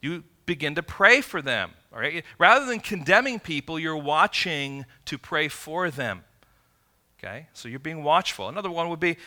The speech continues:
when you are aware that a couple is having marital difficulties. Pray for healing and direction. The point here is this. Be alert.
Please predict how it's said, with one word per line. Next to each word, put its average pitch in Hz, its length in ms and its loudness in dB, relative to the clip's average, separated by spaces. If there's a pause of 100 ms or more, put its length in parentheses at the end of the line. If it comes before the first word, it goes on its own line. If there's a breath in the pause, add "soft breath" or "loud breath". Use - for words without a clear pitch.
when 175 160 -4
you 180 180 -2 (220 loud breath)
are 160 140 6
aware 170 340 4
that 131 140 -2
a 139 40 -4
couple 156 460 -2
is 143 140 -4
having 156 260 0
marital 160 340 4
difficulties. 110 680 -12
Pray 175 280 2
for 180 180 -6
healing 165 440 -4
and 139 80 -10
direction. 147 400 -2
The 147 60 -12
point 240 300 -2
here 160 220 -2
is 151 140 -6
this. 156 400 -2 (380 loud breath)
Be 214 180 0
alert. 220 720 6